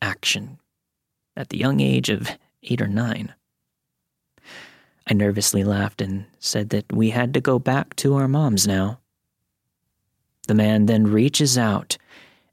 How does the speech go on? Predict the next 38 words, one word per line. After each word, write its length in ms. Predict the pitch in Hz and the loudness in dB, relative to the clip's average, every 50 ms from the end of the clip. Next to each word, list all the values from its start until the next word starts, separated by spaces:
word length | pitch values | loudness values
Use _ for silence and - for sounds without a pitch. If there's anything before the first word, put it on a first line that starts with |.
| - - | -12 -6
and 180 | 113 107 98 | -4 -4 0
grabs 400 | 92 104 104 104 110 - - - | 0 2 2 2 0 0 0 2
my 220 | 123 110 104 101 101 | 2 2 4 4 4
arm. 340 | 101 101 101 - - - - - _ _ _ _ _ _ _ _ _ _ _ _ _ _ _ _ _ _ _ _ _ _ _ _ - | 4 2 2 0 -4 -8 -12 -16 _ _ _ _ _ _ _ _ _ _ _ _ _ _ _ _ _ _ _ _ _ _ _ _ -2
My 180 | - 110 104 | 0 0 0
friend 400 | 98 - - - 113 107 104 101 | 0 -2 -2 0 2 2 2 2
takes 280 | - - 107 - - - | 2 0 0 0 2 2
off 220 | 107 101 104 - | 2 0 0 0
running 280 | 104 104 107 107 107 101 | 0 0 2 2 2 2
around 180 | 101 104 101 98 | 2 2 2 0
the 60 | 101 | 0
corner 480 | - - 117 110 104 104 101 104 120 _ _ _ - | 0 0 0 2 2 2 0 0 -4 _ _ _ -8
to 80 | - 113 | -4 -2
get 200 | - - - - | -2 -4 -2 -4
my 120 | 110 101 | -4 -4
mom. 380 | 98 98 101 95 92 95 101 - _ _ _ _ _ _ _ _ _ _ _ _ _ _ _ _ _ _ - | -2 -2 -2 -4 -4 -6 -10 -14 _ _ _ _ _ _ _ _ _ _ _ _ _ _ _ _ _ _ 0
The 60 | 113 | 2
man 280 | 113 113 113 113 113 107 | 4 4 4 4 2 2
tries 300 | - 120 117 113 104 - | 2 2 2 2 2 0
to 100 | - 104 | -2 -2
pull 320 | - - - - 139 135 | -4 -2 0 2 4 4
me 200 | 135 113 104 101 | 4 4 4 4
to 100 | 98 - | 2 2
the 80 | 104 101 | 0 0
front 280 | - - 120 110 104 - | 0 0 -2 0 0 -2
of 80 | 110 | -2
the 60 | - | 0
store, 480 | 107 - - - 113 113 110 - - - - - - - - - - | 0 0 2 2 2 4 4 2 0 -4 -8 -14 -18 -16 -18 -12 -4
but 100 | - 117 | -2 -2
I 40 | 110 | 0
kick 220 | - - 151 - | 0 0 -2 0
him 120 | - 147 135 | 2 2 2
as 100 | 123 - | 2 2
hard 200 | 131 127 135 131 | 2 2 2 2
as 100 | 120 117 | 2 2
I 100 | 110 104 | 0 0
can, 540 | - - - 143 123 101 - - 60 - - | 0 0 -2 0 0 0 0 -2 -4 -4 -4
and 260 | - - - - - | -4 -4 -4 -6 -8